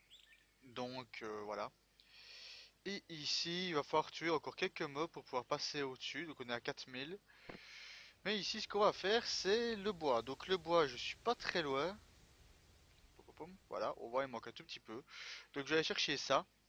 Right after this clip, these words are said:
Mais avant ça, je vais d'abord regarder pour, euh, me faire mon outil. Pom, pom. De niveau quatre, euh, pour le dépeceur. Faut juste que je trouve.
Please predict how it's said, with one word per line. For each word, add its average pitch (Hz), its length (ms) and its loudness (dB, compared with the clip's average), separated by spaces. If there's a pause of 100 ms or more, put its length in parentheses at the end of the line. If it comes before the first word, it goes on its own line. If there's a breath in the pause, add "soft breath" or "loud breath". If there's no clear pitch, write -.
(400 loud breath)
Mais 127 240 -4
avant 208 240 6
ça, 160 320 2
je 127 80 -10
vais 131 80 -6
d'abord 147 220 0
regarder 160 480 0
pour, 120 340 -8
euh, 117 80 -2
me 123 100 -8
faire 143 280 0
mon 160 200 -10
outil. 165 420 -10 (520)
Pom, - 100 -18
pom. 143 240 -18 (1500 loud breath)
De 139 100 -2
niveau 202 260 -2
quatre, - 400 2
euh, 123 280 -2
pour 156 180 -10
le 131 320 0
dépeceur. 185 1080 -2 (1300 loud breath)
Faut 120 120 -8
juste 185 180 -8
que 170 80 -10
je 160 80 -6
trouve. 151 520 -14